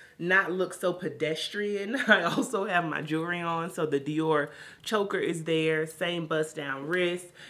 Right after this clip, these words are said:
And what I'm probably going to do is put on my blazer, and I say that, y'all, because I flew here with my leather moto, and it's just so, like, restricting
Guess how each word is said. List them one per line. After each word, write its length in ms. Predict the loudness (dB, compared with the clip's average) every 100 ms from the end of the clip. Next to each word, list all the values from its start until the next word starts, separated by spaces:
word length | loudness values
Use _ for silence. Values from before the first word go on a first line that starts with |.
| -4
And 120 | -2
what 80 | 0
I'm 120 | 0
probably 480 | 0 -2 -2 -4 -8
going 280 | -4 -4 -4
to 120 | -6
do 300 | -6 -8 -8
is 280 | -6 -6 -6 -8 -8
put 200 | -6 -4
on 520 | -4 -4 -4 -6 -6 -8 -10 -20 _ _ _ _ -20 -20 _ -20 -20 -20 -20 -20 _ -20 -20 _ 0
my 200 | 4 4
blazer, 600 | 2 2 0 2 4 4
and 160 | 4
I 120 | 0 -2
say 240 | 0 0
that, 180 | 0 0
y'all, 260 | -2 -2
because 540 | -4 -6 -2 0 2 0 0
I 400 | -2 -2 -4 -6 -8
flew 240 | -4 -2
here 640 | -4 -6 -4 -2 -2 -4 -8 -12
with 400 | -4 6 6 6
my 500 | 0 -2 -2 -2 -2
leather 400 | -2 0 2 2
moto, 580 | 0 -2 0 0 -2 -4 -4
and 120 | -2
it's 140 | -2
just 280 | -4 -6 -4
so, 180 | -6 -4
like, 240 | -4 -6 -8
restricting 840 | -10 -10 -10 -10 -8 -8 -6